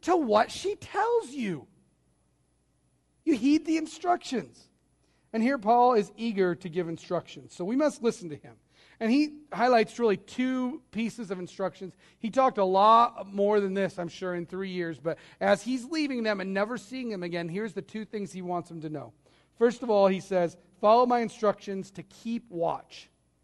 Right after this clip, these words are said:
Follow my instructions by keeping watch. Look at verse twenty-eight. "Keep watch over yourselves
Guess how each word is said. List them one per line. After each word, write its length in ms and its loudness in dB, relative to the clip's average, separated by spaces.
Follow 240 10
my 100 6
instructions 540 -2
by 140 0
keeping 580 -6
watch. 640 2
Look 140 2
at 100 0
verse 260 -2
twenty-eight. 540 -2
"Keep 240 -2
watch 480 4
over 260 0
yourselves 720 -4